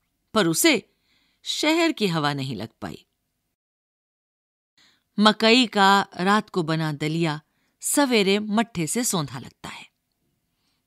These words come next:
बाजरे के तिल लगाकर बनाए हुए पुए गरम कम अच्छे लगते हैं।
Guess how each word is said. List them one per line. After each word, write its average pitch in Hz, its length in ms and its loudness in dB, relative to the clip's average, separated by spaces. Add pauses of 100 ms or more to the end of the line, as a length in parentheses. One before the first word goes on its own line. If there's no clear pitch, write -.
बाजरे 175 640 2
के 220 240 0
तिल 208 220 0
लगाकर 165 580 0
बनाए 175 380 0
हुए 165 260 -2
पुए 170 380 0 (300)
गरम 220 380 0
कम 277 260 0
अच्छे 247 260 0
लगते 156 300 -6
हैं। 117 200 -14